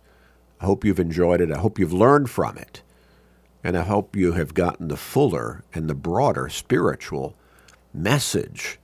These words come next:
that Jesus tried to get across in that chapter to those men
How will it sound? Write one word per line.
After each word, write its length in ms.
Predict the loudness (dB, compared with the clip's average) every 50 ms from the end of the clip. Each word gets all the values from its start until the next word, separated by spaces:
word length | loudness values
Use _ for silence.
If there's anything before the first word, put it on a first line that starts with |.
| _ -12
that 120 | -10 -10
Jesus 440 | -4 0 2 2 2 2 0 -2 -6
tried 280 | -4 -4 -2 -2 -2 -2
to 60 | -2
get 140 | -2 -2 -2
across 600 | -4 -6 -4 -4 -2 -2 -4 -8 -8 -12 -12 -8 -8
in 120 | -8 -6
that 180 | -6 -8 -8 -8
chapter 540 | -4 -2 0 0 -2 -2 -4 -4 -4 -4 -4 -10 -20 -20 -20 -20 -20 _ _ -2
to 180 | 2 2 2
those 680 | 2 2 2 2 4 6 6 6 6 4 2 -2 -6 -8 -6
men 600 | -2 0 0 0 0 -2 -6 -10 -14 -16 -18